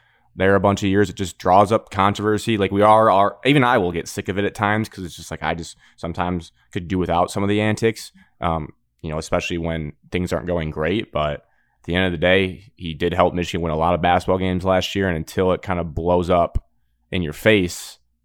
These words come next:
you're just like, "All right, let's do it again." I mean, I wasn't, like I told you guys, I was ready for him to leave if he was going to, 'cause I've seen two full years of it. But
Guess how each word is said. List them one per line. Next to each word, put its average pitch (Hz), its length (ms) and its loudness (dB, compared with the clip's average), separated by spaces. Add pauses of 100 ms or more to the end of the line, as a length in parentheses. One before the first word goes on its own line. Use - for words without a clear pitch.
(580)
you're 87 120 -4
just 87 140 -4
like, 85 100 0
"All 101 60 6
right, 117 220 2
let's - 180 -14 (180)
do 101 120 0
it 101 60 4
again." 98 220 4
I 92 80 2
mean, 107 120 6
I 110 60 4
wasn't, 117 320 4 (300)
like 107 100 0
I 104 80 4
told 113 180 2
you 107 80 2
guys, 90 80 4
I 95 60 4
was 98 120 0
ready 101 220 2
for 139 160 0
him 139 80 2
to 139 60 2
leave 139 220 2
if 117 80 -4
he 110 80 -2
was 98 120 0
going 110 260 2
to, 147 200 0
'cause 113 160 -4
I've 87 100 -2
seen 98 280 -2
two 107 200 -2
full 104 200 0
years 98 200 2
of 117 120 0
it. 127 180 0
But 82 340 0